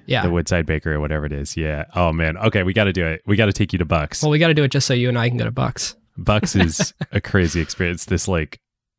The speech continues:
Speaker 2: diner in Woodside, uh, which is right, right next to Palo Alto,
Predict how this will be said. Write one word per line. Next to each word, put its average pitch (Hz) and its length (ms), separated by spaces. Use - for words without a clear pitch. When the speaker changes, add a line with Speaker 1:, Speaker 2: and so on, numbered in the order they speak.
Speaker 2:
diner 95 640
in 85 420
Woodside, 76 840
uh, 78 140
which 82 200
is 87 120
right, 80 200
right 87 220
next 90 180
to 101 80
Palo 90 240
Alto, 107 400